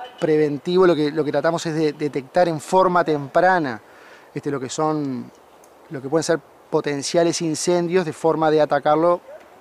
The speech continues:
de forma temprana y que no llegue a ser un, un problema. Para ese, este,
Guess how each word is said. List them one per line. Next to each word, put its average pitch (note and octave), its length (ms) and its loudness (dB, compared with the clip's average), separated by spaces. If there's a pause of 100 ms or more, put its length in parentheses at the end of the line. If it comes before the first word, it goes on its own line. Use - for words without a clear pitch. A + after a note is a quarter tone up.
(600)
de C#3+ 80 -6
forma D#3 260 -2
temprana D#3+ 360 0
y F3+ 40 0
que F3+ 80 2
no D3 100 0
llegue D3+ 220 0
a C3+ 60 0
ser D3 180 -4
un, B2+ 300 -8
un C#3+ 100 -10
problema. C3 520 -6 (800)
Para C3 200 -8
ese, D3 440 -2 (480)
este, B2+ 380 -14